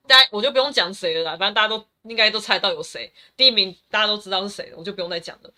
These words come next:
好，然后我今天也不要安-，我没有安利第一名的，可是这个，这，我今天安利的这一团呢，他们有在前十名哦，好像是第四还是第五吧，就是这个 Felix 在的，在的 Stray Kids，对，好，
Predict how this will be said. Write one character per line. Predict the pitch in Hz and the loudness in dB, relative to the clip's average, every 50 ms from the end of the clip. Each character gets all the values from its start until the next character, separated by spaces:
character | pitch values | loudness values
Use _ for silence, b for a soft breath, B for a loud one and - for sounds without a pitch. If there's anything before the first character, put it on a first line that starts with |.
| B B B B | B B B B
好， | _ 156 123 175 - _ _ | _ -8 -8 -8 -12 _ _
然 | _ 208 233 | _ 4 6
后 | 247 220 | 6 4
我 | |
今 | 196 - 240 | 2 0 2
天 | 247 240 | 2 2
也 | 220 | 4
不 | 190 | 4
要 | 214 | 2
安-， | 202 208 208 185 175 | 4 4 4 2 2
我 | 190 202 | -2 0
没 | 214 247 | 4 4
有 | 254 | 6
安 | 220 220 220 | 6 6 4
利 | 220 220 | 2 -4
第 | 202 - 208 196 | -6 -6 -6 -6
一 | |
名 | 196 180 151 135 | -6 -6 -10 -12
的， | 123 117 113 - | -14 -14 -12 -8
可 | - | -8
是 | 220 233 | 0 2
这 | 269 262 | 2 4
个， | 233 220 202 196 | 4 4 4 2
这， | 196 - 277 254 190 180 | 4 4 4 4 4 2
我 | 208 | -2
今 | 208 277 | 2 6
天 | 294 | 8
安 | 285 311 | 8 8
利 | 302 302 | 8 4
的 | 269 | 2
这 | 240 262 262 | 6 6 4
一 | |
团 | 254 - 226 180 175 | 4 4 -2 -2 -2
呢， | 175 180 | -2 -4
他 | 185 214 | -6 -4
们 | 214 208 196 | -4 -4 -2
有 | 175 | 0
在 | 190 208 | 0 0
前 | 208 - 196 175 | 0 -2 -8 -8
十 | 170 - 180 175 | -8 -10 -12 -12
名 | 165 151 135 | -12 -12 -14
哦， | 127 120 123 175 b b b b | -14 -14 -14 -16 b b b b
好 | b 180 202 | b 0 0
像 | 240 | 0
是 | 269 254 | -2 -2
第 | - 285 247 | -2 -2 -4
四 | 240 - - 254 | -4 0 2 2
还 | 190 | 2
是 | 185 | 2
第 | - 208 185 | 0 -4 -8
五 | - - | -8 -10
吧， | - 104 - | -12 -12 -12
就 | 170 | -10
是 | 180 185 170 | -14 -14 -12
这 | 180 180 | -12 -12
个 | 165 147 113 - - b b b b b b b b _ _ _ _ _ | -12 -12 -16 -16 -20 b b b b b b b b _ _ _ _ _
Felix | - 466 523 523 571 508 494 - - 403 | 8 10 10 10 10 8 6 2 4 8
在 | 453 440 415 403 392 381 370 349 339 330 330 320 320 311 339 | 8 10 10 10 10 10 12 10 10 10 8 8 8 6 4
的， | 330 - _ | 2 -2 _
在 | _ - 370 349 320 | _ 8 8 8 8
的 | 302 294 285 277 262 254 247 247 - - - _ _ _ _ _ _ _ | 6 4 6 6 6 6 6 2 0 -10 -20 _ _ _ _ _ _ _
Stray | - - - 302 311 247 - - - 359 349 359 381 370 | -14 -10 -6 -6 -6 -6 -6 -6 4 10 10 10 10 10
Kids， | - - - - 349 330 302 269 220 233 247 247 226 220 214 | 6 2 2 4 4 4 2 0 0 0 2 2 2 4 6
对， | 254 240 226 208 185 175 B B B B | 6 6 6 6 4 2 B B B B
好， | B - 233 269 311 311 - - | B 6 8 8 8 6 2 -6